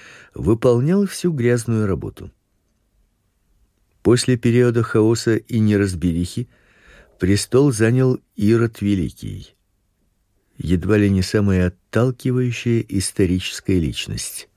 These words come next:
Официально став царем в тридцать седьмом году до нашей эры, Ирод царствовал над значительной территорией до четвертого года до нашей эры.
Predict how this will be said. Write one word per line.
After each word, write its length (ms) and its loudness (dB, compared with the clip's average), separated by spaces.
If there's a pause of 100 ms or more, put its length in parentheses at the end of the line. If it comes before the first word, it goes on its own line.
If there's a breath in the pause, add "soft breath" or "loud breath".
(580)
Официально 640 2
став 280 0
царем 460 2
в 140 -8
тридцать 580 -2
седьмом 580 0
году 360 2
до 420 0
нашей 600 -2
эры, 440 -2 (680)
Ирод 480 2 (100)
царствовал 800 0 (120)
над 220 0
значительной 840 0
территорией 920 0 (500 soft breath)
до 240 2
четвертого 840 0
года 600 -2 (320)
до 220 -2
нашей 420 -4
эры. 320 -10